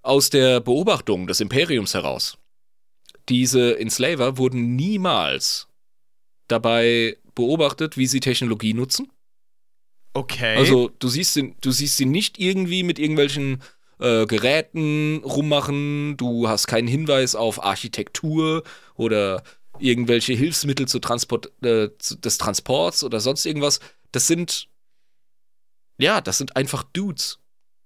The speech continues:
Speaker 1: die ihr Ding machen. Und sie werden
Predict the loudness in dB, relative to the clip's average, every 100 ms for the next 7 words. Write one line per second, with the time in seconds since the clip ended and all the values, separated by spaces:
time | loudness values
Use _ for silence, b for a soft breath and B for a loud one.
0 | _ 0 2 2 0 -4 -6 -18 _ _
1 | _ _ 2 2 -2 _ _ _ _ _
2 | _ _ _ _ _ _ _ _ _ -4
3 | 0 2 4 2 0 -8 -18 -10 4 6
4 | 6 4 0 0 0 -2